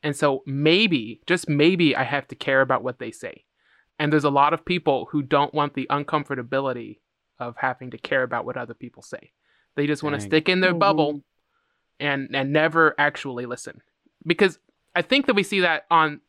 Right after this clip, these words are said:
Speaker 1: on your posts all the time. Like, you say something that just triggers them just a little bit, and then they go off. It's like, "This isn't Christianity." And it's like, "Well, is it not Christianity? Is a global movement that has literally over a billion people in the world following it?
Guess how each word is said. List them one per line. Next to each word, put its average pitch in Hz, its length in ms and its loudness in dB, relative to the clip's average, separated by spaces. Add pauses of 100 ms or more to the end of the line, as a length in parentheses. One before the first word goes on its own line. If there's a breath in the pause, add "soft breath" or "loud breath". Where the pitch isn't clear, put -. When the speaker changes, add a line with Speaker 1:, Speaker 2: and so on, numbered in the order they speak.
(100)
Speaker 1:
on 151 160 4
your 147 120 4
posts - 460 0
all 139 160 4
the 139 80 -10
time. 120 260 -4
Like, 131 280 -6 (320)
you 208 200 0
say 226 260 0
something 156 360 0
that 160 140 -4
just 180 160 -8
triggers 233 260 0
them 202 160 2
just 254 180 2
a 269 60 4
little 311 240 4
bit, 143 240 -6 (840)
and 170 180 4
then 185 200 0
they 185 120 4
go 190 240 0
off. 208 200 4
It's 185 120 -8
like, 185 120 -6
"This 240 180 0
isn't 226 180 4
Christianity." 220 760 2
And 151 60 -8
it's 160 100 -10
like, 170 160 -4
"Well, 185 300 -2 (400)
is 226 100 2
it 277 140 2
not 294 180 4
Christianity? 269 800 2 (100)
Is 214 140 2
a 226 60 -4
global 247 340 4
movement 220 560 0
that 196 140 2
has 190 320 0 (280 soft breath)
literally 220 440 2
over 202 280 4
a 180 60 6
billion 190 480 2
people 208 400 -2
in 202 80 -2
the 202 80 0
world 196 340 2
following 208 440 2
it? 214 180 -10